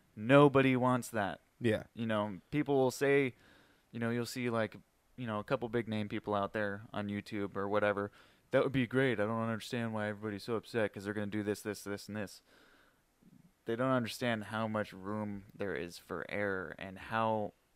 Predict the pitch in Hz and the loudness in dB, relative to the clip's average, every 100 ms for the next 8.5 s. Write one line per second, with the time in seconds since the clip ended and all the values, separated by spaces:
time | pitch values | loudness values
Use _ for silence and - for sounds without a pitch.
0 | _ _ _ 117 104 - 98 101 101 117 | _ _ _ -6 -6 -4 -2 -2 -2 -2
1 | 101 101 104 98 101 - - 95 95 113 | -2 -2 -4 -2 -4 -4 -6 -4 -4 -4
2 | 117 98 - - 113 113 - 110 107 104 | -8 -8 -10 -4 0 0 -2 -2 -2 -2
3 | 90 - _ 90 - 110 110 113 113 104 | -6 -12 _ -16 -8 -6 -2 -2 -2 -6
4 | - 101 113 120 117 120 104 104 120 127 | -4 -4 -2 -2 0 0 -2 -2 -2 -2
5 | - 117 123 113 113 117 113 107 104 120 | -8 -4 -4 -2 -4 -4 -8 -8 -4 -4
6 | 113 123 123 107 - 98 - - - 110 | -2 -4 -2 -6 -2 -2 -4 -10 -10 6
7 | 135 123 120 - 127 135 - - 156 143 | 10 10 10 4 0 0 -2 10 12 12
8 | 143 147 139 127 - | 12 12 12 12 8